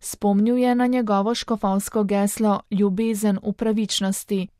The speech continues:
ki ga je spremljalo vse življenje in usmerjalo njegov način razmišljanja, vrednotenja, izbiranja, odločanja in ponujanja smernic pastoralnega dela.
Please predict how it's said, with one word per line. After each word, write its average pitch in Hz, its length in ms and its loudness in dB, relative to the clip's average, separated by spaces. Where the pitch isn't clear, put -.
ki 220 140 -2
ga 208 140 0
je 202 140 4
spremljalo 208 640 0
vse 233 320 -2
življenje 214 800 2
in 208 180 2
usmerjalo 247 720 2
njegov 202 440 0
način 214 380 0
razmišljanja, 226 1040 0
vrednotenja, 208 880 0
izbiranja, 208 800 0
odločanja 214 800 0
in 208 220 0
ponujanja 220 640 0
smernic 247 600 -2
pastoralnega 214 840 0
dela. 185 420 0